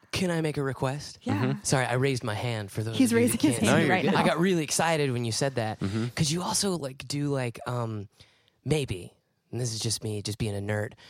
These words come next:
Speaker 1: but could you do, like, good places to camp and hike?
Speaker 3: Yeah.
Speaker 2: Oh, yeah,
Speaker 1: And,
Speaker 2: I love
Speaker 1: like,
Speaker 2: it.
Speaker 1: you know, like,
Speaker 3: Mm-hmm.
Speaker 1: state parks that are nearby and that kind of
Speaker 3: Yeah.
Speaker 1: thing? 'Cause I, I feel like that's something our generation, like, is hungry for, you know?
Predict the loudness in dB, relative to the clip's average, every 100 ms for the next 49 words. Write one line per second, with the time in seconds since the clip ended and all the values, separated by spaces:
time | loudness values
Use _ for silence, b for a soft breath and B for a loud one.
0 | B B -2 -2 -2 -4 -2 0 0 0
1 | -2 -8 b b b -8 -6 -4 -4 -4
2 | -6 -8 -8 -6 -4 -6 -8 -12 -10 -8
3 | -8 -10 -12 -12 0 2 2 0 -4 -4
4 | -6 -6 -10 -6 -2 -2 -2 -2 -2 0
5 | 0 0 0 -2 -6 -4 -2 -2 -4 -4
6 | -4 -4 -2 -4 -2 -2 0 -2 -6 -10
7 | -2 0 2 0 -6 B B B 0 0
8 | 2 0 0 2 2 2 0 0 0 0
9 | -2 -6 _ b b b 0 0 2 0
10 | -2 -2 -2 -4 -8 -16 -6 -4 -2 -2
11 | -2 -2 -4 -8 -8 -8 -8 -8 -10 -8
12 | -6 -6